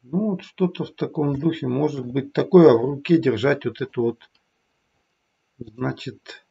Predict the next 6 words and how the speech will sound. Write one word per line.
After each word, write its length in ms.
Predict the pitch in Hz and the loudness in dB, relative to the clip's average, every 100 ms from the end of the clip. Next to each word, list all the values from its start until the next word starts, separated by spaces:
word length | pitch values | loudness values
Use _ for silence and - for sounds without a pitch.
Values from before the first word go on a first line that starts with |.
| _ | _
шлем 580 | - - 135 151 151 - | -14 -4 2 2 0 -4
и 100 | 135 | -2
маску 460 | 123 123 117 - 123 | -2 0 -4 -4 -8
такую 340 | 110 113 127 | -8 -6 -6
приоткрытую. 880 | 110 127 131 - - 123 - 117 101 _ _ _ _ _ _ _ _ _ _ _ _ _ _ _ _ _ _ _ _ _ _ 113 104 _ | -4 -2 -2 -4 -8 -8 -8 -12 -14 _ _ _ _ _ _ _ _ _ _ _ _ _ _ _ _ _ _ _ _ _ _ _ _ _
Так. 380 | - 110 - _ | -20 -20 -20 _